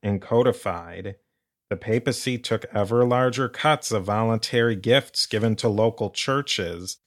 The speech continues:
and sold more indulgences and the like than ever before. The economic situation in Europe was pretty solid at this time.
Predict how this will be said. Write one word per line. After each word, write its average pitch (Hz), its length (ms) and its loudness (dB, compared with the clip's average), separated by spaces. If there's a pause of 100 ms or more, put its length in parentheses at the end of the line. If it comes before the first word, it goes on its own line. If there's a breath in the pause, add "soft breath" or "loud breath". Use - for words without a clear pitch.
and 107 160 -2
sold 120 300 6
more 120 320 4
indulgences 113 1040 2
and 104 100 0
the 98 80 2
like 95 380 2
than 101 180 2
ever 92 240 2
before. 107 840 -2 (680)
The 110 140 4
economic 151 540 2
situation 147 680 0
in 143 140 -2
Europe 110 340 0
was 202 200 -4 (200)
pretty 302 280 -4
solid 107 460 2
at 95 180 -2
this 98 260 -4
time. 117 580 -2